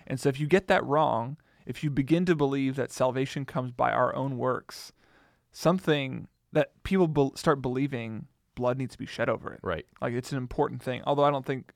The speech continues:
Speaker 1: that was the right <laughs> response.
Speaker 2: No,
Speaker 1: That's what,
Speaker 2: definitely
Speaker 1: that's
Speaker 2: not.
Speaker 1: what is, that's what ended up
Speaker 2: Yeah.
Speaker 1: happening.
Speaker 2: Anyway, I just, like, a sober little sad <laughs> observation to make about it, but,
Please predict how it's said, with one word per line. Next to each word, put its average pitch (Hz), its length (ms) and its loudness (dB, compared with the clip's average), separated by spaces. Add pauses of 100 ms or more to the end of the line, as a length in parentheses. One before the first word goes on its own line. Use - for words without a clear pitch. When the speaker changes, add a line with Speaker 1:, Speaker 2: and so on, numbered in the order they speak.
(100)
Speaker 1:
that 135 140 -2
was 123 100 -8
the - 80 -10
right - 200 -4
<laughs> - 20 0
response. - 640 2
Speaker 2:
No, 156 140 8
Speaker 1:
That's 170 100 10 (140)
what, 147 100 10
Speaker 2:
definitely 127 260 6
Speaker 1:
that's 107 180 6
Speaker 2:
not. - 40 2
Speaker 1:
what 147 100 2
is, 151 240 4 (100)
that's 160 180 0
what 151 140 2
ended 143 180 -6
up - 40 -2
Speaker 2:
Yeah. 87 120 4
Speaker 1:
happening. 117 160 0
Speaker 2:
Anyway, 110 260 4
I 110 60 0
just, 110 180 -6
like, 98 140 -2
a 90 160 -2 (180)
sober 101 540 -4
little 92 360 -4
sad 90 480 -2 (280)
<laughs> - 320 -20
observation 101 600 0
to 98 60 2
make 87 280 -2
about 85 240 0
it, 85 120 -4
but, 113 200 2